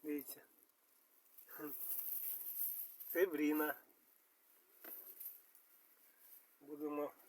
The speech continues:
завтра висаджувати. Сьогодні поставимо, хай вона трішки відійде після переїзду. Це бріна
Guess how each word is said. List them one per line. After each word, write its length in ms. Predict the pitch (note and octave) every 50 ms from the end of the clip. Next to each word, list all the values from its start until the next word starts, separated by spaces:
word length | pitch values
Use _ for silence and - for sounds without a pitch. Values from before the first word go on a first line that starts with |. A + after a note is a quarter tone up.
| -
завтра 500 | - C3+ D3 D3+ C#3+ C3+ - D3 D3 D3 - - - -
висаджувати. 800 | - - - - D#3+ D3 C#3 C#3 D3+ D#3 E3+ F3 - - G#3+ - - - - - - - - - - - - - - - - - - - - - - -
Сьогодні 300 | E3 D#3+ D#3+ D#3 D3+ D3
поставимо, 680 | - D#3 - - - E3+ D#3+ E3+ E3+ E3+ F3 F3 E3+
хай 220 | - - D#3+ D#3+
вона 260 | D#3 D3+ D3+ D#3 D3+ - - - - - - - - - - -
трішки 460 | - E3 D#3 D#3 - - - D3+ C#3+ - - - - - - - -
відійде 540 | D#3+ D3 C#3+ D3+ D3+ C#3 C#3+ D#3 F3+ F3+ - - - - - - - - - - - _ - - - _ _ - - - - - - - - -
після 300 | - F#3+ - - G3 F#3+
переїзду. 680 | F#3+ - F#3+ F#3 G3 F#3+ F#3 F#3 F#3 D#3+ E3+ F#3 F#3 - - - - - -
Це 160 | - - -
бріна 540 | C#3 C#3 C#3 D3 E3+ F#3+ G3 - F#3 -